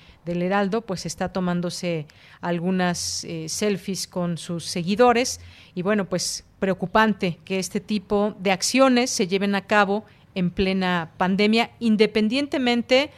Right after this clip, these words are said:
también del color del semáforo que exista, porque, pues, aún en verde puede ser, puede ser no tan, no tan positivo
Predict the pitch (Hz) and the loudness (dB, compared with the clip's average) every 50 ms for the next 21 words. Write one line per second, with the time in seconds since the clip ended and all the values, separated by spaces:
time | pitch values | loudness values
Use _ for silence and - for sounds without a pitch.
0 | - - - - _ - 196 185 185 196 202 202 214 233 - - - - - - | -20 -20 -20 -20 _ -4 -2 -2 0 0 0 0 -2 -4 -6 -12 -20 -20 -20 -20
1 | - - 160 156 214 214 220 233 226 - - 214 202 196 196 190 190 208 202 185 | -18 -14 0 2 4 4 4 2 0 0 0 2 4 4 2 2 2 0 -2 -2
2 | - 196 180 175 175 170 - 185 175 175 170 - 185 180 - - 247 247 - - | -2 -2 -2 -2 -2 -2 -2 -4 -4 -4 -2 -4 -6 -4 -4 -4 -4 -4 -4 0
3 | - 220 208 262 269 - - - - - - - - 185 185 185 185 - - 196 | 0 0 0 0 -2 -8 -18 -20 -20 -20 -20 -8 -2 0 0 0 0 -2 -2 -2
4 | 190 208 208 - - 190 180 175 - 196 185 208 233 240 233 240 240 - - - | -2 -4 -6 -8 -6 -6 -4 -2 0 0 2 2 2 2 2 0 -2 -6 -6 -2
5 | 190 196 196 185 214 220 208 196 202 214 208 - 208 190 202 190 - - 240 240 | 0 2 4 4 4 4 4 2 -2 -2 0 0 0 2 2 2 4 4 6 6
6 | 233 226 - - - - - - - - - - 202 202 208 202 - 220 202 196 | 6 4 0 -6 -16 -20 -20 -20 -20 -18 -4 -2 0 0 0 0 0 0 0 0
7 | 202 202 208 208 208 - 214 196 196 190 185 180 180 170 160 151 147 170 185 185 | 2 2 2 0 2 2 2 2 2 2 0 0 -2 -2 -4 -6 -6 -6 -4 -2
8 | - 208 190 180 190 180 - 190 - - 202 196 175 185 190 202 - | -2 -2 -2 -2 -4 -4 -4 -6 -6 -4 -4 -4 -2 -2 -2 -4 -6